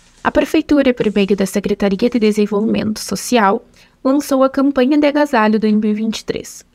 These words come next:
no auditório da Câmara de Comércio, Indústrias e Serviços de Santa Maria, com o lema, "Para cuidar de quem mais precisa".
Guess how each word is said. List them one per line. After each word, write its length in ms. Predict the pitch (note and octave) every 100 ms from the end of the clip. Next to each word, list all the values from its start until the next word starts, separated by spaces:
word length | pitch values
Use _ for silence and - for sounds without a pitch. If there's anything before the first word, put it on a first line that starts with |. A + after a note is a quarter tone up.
| _ _ _ _ -
no 100 | A#3+
auditório 560 | B3+ B3+ - B3+ C4 B3+
da 120 | G#3
Câmara 420 | - G#3+ B3 B3+
de 80 | A#3+
Comércio, 560 | B3+ B3 G#3+ G#3 - G#3+
Indústrias 560 | G#3+ A3 B3 C#4+ B3+
e 60 | A3
Serviços 580 | - A#3+ A3 G#3 - G#3+
de 100 | A3+
Santa 320 | G#3 G3+ A3+
Maria, 460 | A#3+ A3+ G3 G#3 - _ _ -
com 200 | C4 C4+
o 40 |
lema, 440 | C4 G3 - F#3+ - - _ _ -
"Para 200 | A3 B3
cuidar 440 | C4 A#3+ A3+ B3
de 100 | B3+
quem 160 | B3+ B3
mais 280 | A3+ G3+ -
precisa". 500 | A#3 - F3+ F#3